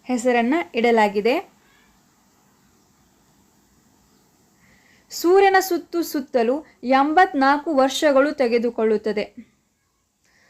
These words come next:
ಸೂರ್ಯನ ಸುತ್ತು ಸುತ್ತೋಕೆ ಇದು ಎಂಬತ್ನಾಲ್ಕು ವರ್ಷಗಳು ತೆಗೆದುಕೊಳ್ತದೆ.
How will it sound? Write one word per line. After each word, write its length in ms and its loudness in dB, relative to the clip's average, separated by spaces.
ಸೂರ್ಯನ 460 2
ಸುತ್ತು 360 -6
ಸುತ್ತೋಕೆ 800 -4
ಇದು 220 -2
ಎಂಬತ್ನಾಲ್ಕು 920 2
ವರ್ಷಗಳು 600 0
ತೆಗೆದುಕೊಳ್ತದೆ. 960 -4